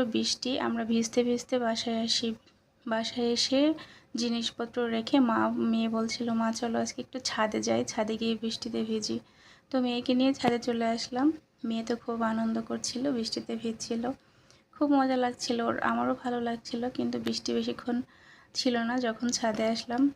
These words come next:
তো একটুখানি সময় ভিজে বাসায় চলে যাই। বাসায় গিয়ে রান্নাবান্নার কাজ শুরু হলো। তো আজকে এই যে দেখো চিংড়ি মাছ নিয়ে এসেছি, আর চিংড়ি মাছের সাথে আজকে রান্না করছি কচুরলতি। গতকালকে বাজার থেকে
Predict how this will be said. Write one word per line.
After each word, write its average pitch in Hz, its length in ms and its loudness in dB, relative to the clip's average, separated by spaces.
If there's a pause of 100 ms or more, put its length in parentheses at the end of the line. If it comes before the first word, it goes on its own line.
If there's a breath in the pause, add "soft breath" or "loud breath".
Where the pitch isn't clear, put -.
তো 233 80 -6
একটুখানি 240 560 -6
সময় 226 340 -2
ভিজে 226 460 -2
বাসায় 214 300 -4
চলে 214 280 0
যাই। - 220 -2 (640)
বাসায় 233 380 4
গিয়ে 302 220 6
রান্নাবান্নার 220 580 2
কাজ 226 220 2
শুরু 226 260 0
হলো। 233 240 2 (480 loud breath)
তো 247 80 2
আজকে 226 340 2
এই 226 80 2
যে 226 100 -2
দেখো 226 240 0
চিংড়ি 220 340 -2
মাছ 226 320 0
নিয়ে 233 200 2
এসেছি, 247 460 -2 (440 loud breath)
আর 220 180 0
চিংড়ি 240 320 -2
মাছের 240 280 0
সাথে 262 380 2
আজকে 277 460 0 (400 loud breath)
রান্না 220 300 0
করছি 240 360 -2
কচুরলতি। 220 720 -2 (280)
গতকালকে 247 560 2
বাজার 226 300 6
থেকে 240 300 -6